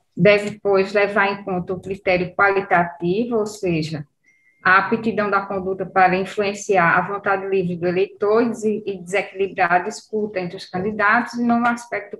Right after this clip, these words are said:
quantitativo, representativo de eventual diferença de votos entre os candidatos eleitos e os não eleitos, a fim de caracterizar a tipificação indicada.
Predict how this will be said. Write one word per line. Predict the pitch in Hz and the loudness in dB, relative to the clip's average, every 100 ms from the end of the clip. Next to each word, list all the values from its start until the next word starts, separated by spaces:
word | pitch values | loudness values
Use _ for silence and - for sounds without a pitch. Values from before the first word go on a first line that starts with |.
| - | -4
quantitativo, | 254 254 - 202 202 - 202 208 220 | -2 -2 -4 -6 -4 -8 -8 -8 -4
representativo | 214 208 208 208 190 190 196 190 | -2 -2 -2 -2 -2 -2 -4 -2
de | 196 | -2
eventual | 190 196 196 185 | -2 -4 0 0
diferença | 196 - 214 190 - - | 0 2 2 2 -4 -4
de | 226 | -2
votos | 190 196 196 220 - _ _ _ _ | 4 2 2 -6 -10 _ _ _ _
entre | 214 220 | 0 0
os | 233 | 0
candidatos | 226 208 190 185 180 - | 0 0 4 4 4 4
eleitos | 214 202 208 214 226 240 - _ | 4 4 2 0 -4 -10 -12 _
e | 220 226 | 0 2
os | 214 | 2
não | 208 214 | 0 2
eleitos, | 226 196 160 165 196 | 2 2 0 -2 -2
a | 196 | -2
fim | 214 | -6
de | 202 | -4
caracterizar | 208 208 208 196 190 196 185 - | 0 0 0 -4 0 0 0 0
a | 196 | -4
tipificação | 208 214 220 - 214 208 - 196 | -4 -6 -8 -2 -2 0 -2 -4
indicada. | 202 233 - 143 - | -2 -4 -2 -2 -2